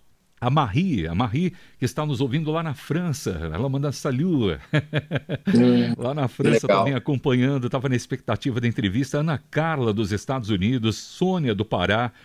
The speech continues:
Speaker 1: Francisco, de São Paulo, também aqui dizendo... é, "Sou Francisco, de Campo Limpo Paulista, São Paulo, estou aqui de folga hoje ouvindo também." Agradecendo a vocês, ouvintes, o tempo esgotou aqui, mas não ficará só nessa.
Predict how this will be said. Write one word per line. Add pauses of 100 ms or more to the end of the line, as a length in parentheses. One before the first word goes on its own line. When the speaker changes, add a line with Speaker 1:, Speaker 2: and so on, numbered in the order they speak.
(160)
Speaker 1:
Francisco,
de
São
Paulo,
também
aqui
dizendo... (380)
é,
"Sou
Francisco,
de
Campo
Limpo
Paulista,
São
Paulo,
estou
aqui
de
folga
hoje
ouvindo (360)
também." (340)
Agradecendo
a
vocês,
ouvintes,
o
tempo
esgotou
aqui, (220)
mas
não
ficará
só
nessa.